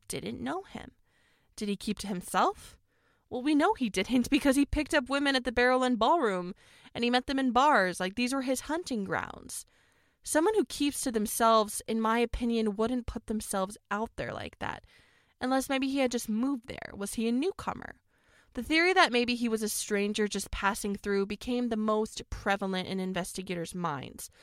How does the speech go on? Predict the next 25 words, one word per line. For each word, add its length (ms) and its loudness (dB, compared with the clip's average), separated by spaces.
It 100 2
would 160 4
then 260 4
make 180 2
sense 580 -2
why 180 2
no 180 2
one 240 2
recognized 720 -4
him 280 -6
at 280 0
these 240 -10
places, 720 -8
and 120 0
why 120 6
no 160 4
one 200 4
knew 180 2
him 280 -2
or 260 2
recognized 600 -4
him 260 -6
by 300 -2
the 100 -14
sketch. 720 -8